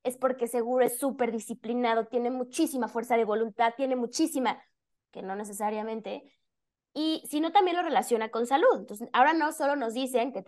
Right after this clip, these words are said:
tenemos que alcanzar a esto porque hay que vernos bien, sino también <laughs> nos dicen que hay que alcanzar esto porque es por tu salud. Tienes que bajar de peso por tu salud, cuando por supuesto que no, ¿no?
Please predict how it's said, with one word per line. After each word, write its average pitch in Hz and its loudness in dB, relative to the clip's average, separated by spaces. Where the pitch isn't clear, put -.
tenemos 214 -6
que 220 -4
alcanzar 208 2
a 214 4
esto 220 -4
porque - -10
hay 214 0
que 233 4
vernos 214 -2
bien, 285 -2
sino 202 -8
también 247 -4
<laughs> - -18
nos 254 -4
dicen 240 0
que 254 6
hay 254 4
que 262 4
alcanzar 220 0
esto 240 -4
porque 214 -2
es 247 -2
por 262 6
tu 262 -2
salud. 226 0
Tienes 269 -2
que 240 0
bajar 233 2
de 214 -8
peso 247 -2
por 247 2
tu 247 -4
salud, 208 -4
cuando 196 -10
por 196 -12
supuesto 208 -4
que 202 -8
no, - -10
¿no? 226 -10